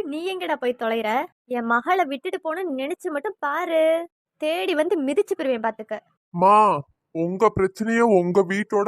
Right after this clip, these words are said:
Speaker 2: வச்சுக்கோங்க. என் பொண்ணுக்கு தீர்வு கிடைச்சாகணும்.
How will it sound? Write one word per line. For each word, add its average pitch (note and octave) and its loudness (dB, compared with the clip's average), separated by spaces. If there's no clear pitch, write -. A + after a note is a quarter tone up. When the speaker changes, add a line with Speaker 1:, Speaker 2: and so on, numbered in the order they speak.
Speaker 2:
வச்சுக்கோங்க. E3+ -4
என் E3+ 0
பொண்ணுக்கு G#3 0
தீர்வு A#3+ 0
கிடைச்சாகணும். E3+ 0